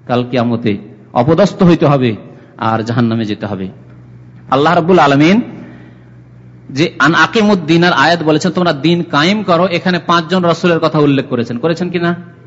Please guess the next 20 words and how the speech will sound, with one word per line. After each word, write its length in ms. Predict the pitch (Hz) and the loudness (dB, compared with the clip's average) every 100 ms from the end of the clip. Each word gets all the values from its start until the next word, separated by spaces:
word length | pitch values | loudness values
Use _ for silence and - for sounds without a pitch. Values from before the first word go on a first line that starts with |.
| - - - - | -20 -20 -12 -2
তাহলে 160 | 151 185 | -2 2
ওই 200 | 208 240 | 2 2
পাঁচজন 640 | 240 196 196 165 226 226 | 2 2 2 -2 -2 -2
রাসূলের 600 | 190 180 - 208 214 220 | 0 0 0 0 0 0
মতো 340 | 180 185 185 214 | 0 0 0 2
করে 200 | 220 214 | 2 2
দিন 220 | 214 214 | 0 0
কায়েম 240 | 196 196 | 2 2
করতে 260 | 185 - 170 | 2 0 0
হবে, 160 | 151 | 0
ঠিক 160 | 151 202 | 0 2
না? 120 | 247 247 - - - - - - | 4 2 -4 -16 -20 -20 -14 -2
পাঁচজন 420 | 165 180 180 240 | 0 2 2 2
রাসূল 340 | 208 190 220 | 2 2 0
দিন 220 | 185 202 202 | 0 0 0
কায়েম 260 | 202 208 | 0 0
করেছেন 360 | 190 190 185 214 | 2 2 2 2
না 100 | 214 | 0
করেননি? 400 | 202 180 180 165 | 2 2 2 0
তারা 460 | 160 139 135 131 | 0 0 2 0